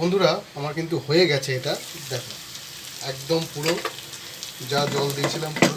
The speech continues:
শুকিয়ে গেছে। এবারে গ্যাসটাকে অফ করে দেব, অফ করে দিয়ে এটাকে নামিয়ে নেবো। আমার হয়ে গেছে এটা ভাপা। এই যে বন্ধুরা, কড়ার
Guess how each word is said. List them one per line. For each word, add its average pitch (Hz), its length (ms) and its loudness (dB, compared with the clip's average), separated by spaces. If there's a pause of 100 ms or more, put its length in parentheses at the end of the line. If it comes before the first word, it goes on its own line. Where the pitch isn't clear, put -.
শুকিয়ে 151 380 -6
গেছে। 156 200 -4 (640)
এবারে 131 280 -2
গ্যাসটাকে 139 420 2 (280)
অফ 127 80 -12 (140)
করে 160 220 -10
দেব, 165 140 -12 (1400)
অফ 127 80 -8 (160)
করে 147 180 -6 (120)
দিয়ে 139 180 4 (880)
এটাকে 131 240 -8 (100)
নামিয়ে 117 260 -10
নেবো। 110 180 -12 (280)
আমার 120 200 -4 (120)
হয়ে 156 220 6
গেছে 110 220 -6
এটা 113 180 -6
ভাপা। - 240 -6 (920)
এই 151 100 -2
যে 180 140 4
বন্ধুরা, 170 340 4 (480)
কড়ার 143 240 -2